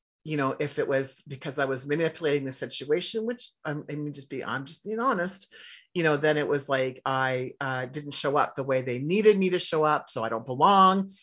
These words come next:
So you see how this, I mean, it's all like, it's all so closely connected. It's like weaves, you know, in and out. So we can look at the simplicity of business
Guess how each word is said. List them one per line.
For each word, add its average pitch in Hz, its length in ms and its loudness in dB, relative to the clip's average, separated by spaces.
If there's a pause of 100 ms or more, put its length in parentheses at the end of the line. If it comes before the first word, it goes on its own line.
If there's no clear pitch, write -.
(200)
So - 120 0
you 190 80 4
see 247 180 -4
how 226 200 4
this, 190 280 -2
I 180 60 0
mean, 180 100 4
it's - 120 -6
all 240 480 6 (880)
like, 180 240 2
it's 190 180 -4
all 190 560 6
so 185 560 4
closely 160 720 0
connected. 127 540 -10
It's 135 240 -6
like 135 260 2 (460)
weaves, 185 720 -2
you 165 140 -6
know, 151 180 4
in 170 160 0
and 147 160 -2
out. 139 360 -8 (1800)
So 185 220 6
we 196 120 6
can 196 160 0
look 277 200 4
at 233 80 2
the 175 100 2
simplicity 165 680 -4
of 139 160 -2
business 147 640 -2